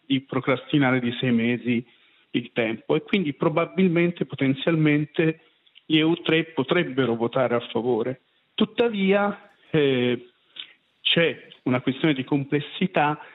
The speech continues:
ad andare incontro alle richieste dell'E U tre, perché da una parte, eh,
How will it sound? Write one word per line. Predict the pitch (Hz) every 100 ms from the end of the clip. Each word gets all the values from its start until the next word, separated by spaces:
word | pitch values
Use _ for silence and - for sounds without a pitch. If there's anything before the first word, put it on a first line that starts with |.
| _ _ _
ad | 131
andare | 139 135 143 139
incontro | 135 - 185 143 139
alle | 127 127
richieste | 117 117 - 123 123 123
dell'E | 117
U | 120 113
tre, | - 113 120 _ _ _ _ _ _
perché | 143 147
da | 139
una | 131 127
parte, | 175 190 - 190 190 190 - _
eh, | -